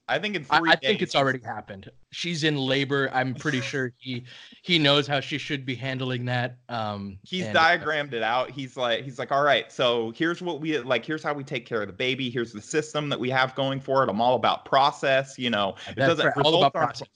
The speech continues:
Speaker 1: all about process."
Speaker 2: Yeah, that's right. He's
Speaker 1: I agree,
Speaker 2: telling
Speaker 1: absolutely.
Speaker 2: that to the doctors right now, mixing, weaving in bad puns here and there, uh, you know, medically and labor-induced puns. Um, yeah, I think, I think you're on, on point with that.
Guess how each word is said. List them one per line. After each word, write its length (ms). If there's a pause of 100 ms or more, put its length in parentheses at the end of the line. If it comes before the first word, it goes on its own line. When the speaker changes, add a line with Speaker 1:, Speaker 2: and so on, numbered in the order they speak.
Speaker 1:
all 220
about 260
process." 580
Speaker 2:
Yeah, 280
that's 240
right. 220
He's 160
Speaker 1:
I 120
agree, 240
Speaker 2:
telling 320
Speaker 1:
absolutely. 40
Speaker 2:
that 160
to 60
the 100
doctors 500
right 260
now, 380 (680)
mixing, 540
weaving 380
in 320
bad 360
puns 560
here 200
and 120
there, 360 (260)
uh, 320
you 140
know, 80
medically 540
and 120
labor-induced 640
puns. 560 (140)
Um, 480
yeah, 180
I 60
think, 200
I 60
think 220
you're 80
on, 180
on 140
point 200
with 120
that. 240